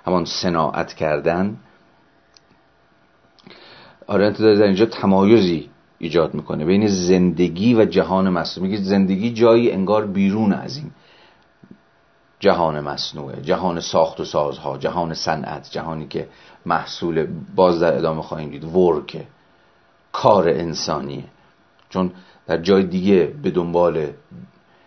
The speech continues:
اه، جهان انسانی می‌گرده یا به تعبیر خودش در اینجا به دنبال زندگی می‌گرده. که خواهیم دید زندگی همان مناسبات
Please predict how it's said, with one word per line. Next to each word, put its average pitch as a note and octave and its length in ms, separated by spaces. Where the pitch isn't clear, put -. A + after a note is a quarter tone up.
اه، D2+ 400
جهان F#2 600
انسانی E2+ 680
می‌گرده D2 480
یا F2 140
به E2+ 100
تعبیر E2 360
خودش D#2 360
در E2 160
اینجا D2+ 440
به E2 60
دنبال D#2+ 420
زندگی D2+ 580
می‌گرده. C#2 540
که F2 60
خواهیم F2 300
دید F2 220
زندگی E2 500
همان E2+ 380
مناسبات E2+ 1200